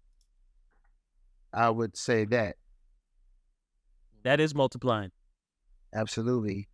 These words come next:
Speaker 1: And speaking to that multiplying aspect, it's like my duty to tell others.
Speaker 2: There you go.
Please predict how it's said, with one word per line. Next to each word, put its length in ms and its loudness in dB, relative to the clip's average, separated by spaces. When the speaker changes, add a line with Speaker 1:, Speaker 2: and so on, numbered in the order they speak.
Speaker 1:
And 280 2
speaking 440 0
to 100 -6
that 160 0
multiplying 560 0
aspect, 460 -2
it's 120 -6
like 200 0
my 160 0
duty 520 -2
to 580 0
tell 300 0
others. 640 -8
Speaker 2:
There 100 0
you 140 2
go. 260 4